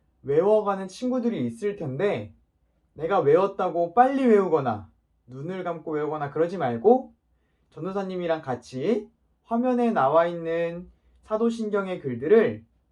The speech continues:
또박또박 보면서 내가 무엇을 고백하는지 생각하면서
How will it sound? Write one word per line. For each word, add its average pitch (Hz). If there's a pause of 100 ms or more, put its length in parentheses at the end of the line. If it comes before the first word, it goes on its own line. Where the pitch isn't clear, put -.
또박또박 180
보면서 139 (920)
내가 160
무엇을 202
고백하는지 135 (260)
생각하면서 151